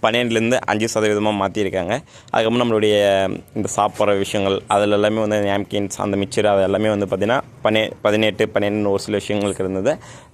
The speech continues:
அவங்களுக்கு வந்து பார்த்தீங்கன்னா, அஞ்சு சதவீதமா மாத்திருக்காங்க. லைஃப் இன்சூரன்ஸ், ஆ, ஹெல்த் இன்சூரன்ஸ்க்கு வந்து பதினெட்டுலேருந்து ஜீரோ பர்சன்டேஜ் ஆக்கியிருக்காங்க. ஆட்டோமொபைல், அதுக்கப்புறம் ஆட்டோமொபைல்னா அதான் கார்ஸு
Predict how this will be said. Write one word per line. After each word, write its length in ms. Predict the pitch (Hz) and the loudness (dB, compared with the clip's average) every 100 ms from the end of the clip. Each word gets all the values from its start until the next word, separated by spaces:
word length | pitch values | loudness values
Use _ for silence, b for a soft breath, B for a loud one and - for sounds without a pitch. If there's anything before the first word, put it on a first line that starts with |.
| - - | -18 -2
அவங்களுக்கு 460 | 104 113 101 110 | 0 2 2 0
வந்து 180 | 110 101 | 0 0
பார்த்தீங்கன்னா, 180 | 110 143 | 0 0
அஞ்சு 360 | 101 104 107 | 0 0 0
சதவீதமா 320 | 104 104 104 98 | 2 2 2 2
மாத்திருக்காங்க. 600 | 98 101 95 92 110 - | 0 0 0 0 -2 0
லைஃப் 240 | 107 117 | 0 0
இன்சூரன்ஸ், 480 | 113 110 - 107 107 - | -2 -4 -2 -4 -4 -2
ஆ, 260 | 98 98 95 | 0 0 0
ஹெல்த் 460 | 101 110 113 107 104 | 0 -2 -4 -4 -4
இன்சூரன்ஸ்க்கு 260 | 107 101 - | -4 -4 -4
வந்து 300 | 104 143 - B B B _ | -2 -2 -4 B B B _
பதினெட்டுலேருந்து 580 | 104 120 123 107 113 127 | 0 2 0 -2 -2 -4
ஜீரோ 260 | 95 117 | 0 0
பர்சன்டேஜ் 380 | 113 107 107 98 | 0 -2 -2 0
ஆக்கியிருக்காங்க. 520 | 101 92 92 92 123 - - | 0 0 -2 -2 -4 -6 -2
ஆட்டோமொபைல், 720 | 120 - 120 110 101 110 - _ - | -2 2 0 2 2 0 -2 _ -2
அதுக்கப்புறம் 480 | 107 104 98 107 | 0 0 -2 0
ஆட்டோமொபைல்னா 460 | 107 104 107 101 117 | 0 0 -2 -2 -2
அதான் 420 | 127 113 - 104 101 - | -2 -4 -2 -2 -2 -2
கார்ஸு 220 | 104 101 | -2 -2